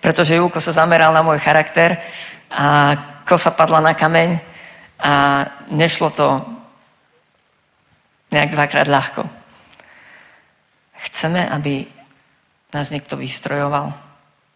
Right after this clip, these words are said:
A od tohto podstatného mena máme aj sloveso, ktoré je už častejšie používané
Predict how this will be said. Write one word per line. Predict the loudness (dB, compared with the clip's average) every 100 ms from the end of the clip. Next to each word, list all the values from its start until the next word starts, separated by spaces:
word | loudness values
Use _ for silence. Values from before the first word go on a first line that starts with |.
| _ _ _ _ _ _ _ _ _ _ _ _ _ _ _ _ _ _ _ _ _ -20 _ _ _ _
A | -4 -2 -4 -6 -10 -18 _ _ _ _ _ _ -18 -16 -18 -20 -20 -20 _ -20 -2
od | 2 4
tohto | 4 2
podstatného | 2 2 2 4 6 6
mena | 6 6 6 4 -2 -12 0
máme | 4 6 8
aj | 6 4
sloveso, | 4 4 4 2
ktoré | 0 0
je | 2
už | 0
častejšie | -2 0 0 0
používané | 0 0 2 2